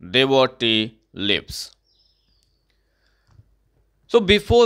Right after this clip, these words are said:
visiting the tea country, Rajbir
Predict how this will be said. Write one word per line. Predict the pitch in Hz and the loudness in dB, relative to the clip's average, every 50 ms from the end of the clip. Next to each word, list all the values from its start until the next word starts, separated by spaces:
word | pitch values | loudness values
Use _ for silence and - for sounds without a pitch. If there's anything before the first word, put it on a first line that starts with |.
| 202 156 139 | 2 0 -2
visiting | 151 165 175 185 180 - 233 226 208 151 76 - - - 123 139 | -2 -2 -2 -2 -4 -4 -6 -6 -6 -8 -12 -14 -20 -6 0 0
the | 156 156 156 - - - | 0 0 0 -6 -8 -6
tea | 190 190 196 196 185 - _ _ _ _ _ - - | -4 -2 -2 -4 -4 -6 _ _ _ _ _ -4 -2
country, | 175 185 196 - - 165 131 98 82 76 76 78 _ _ _ _ _ _ - - 107 117 143 | -2 -2 -2 -4 -4 -4 -4 -4 -4 -6 -12 -20 _ _ _ _ _ _ -10 -6 -2 2 2
Rajbir | 160 170 220 226 220 208 220 226 214 | 4 4 4 2 0 -4 -4 -4 -2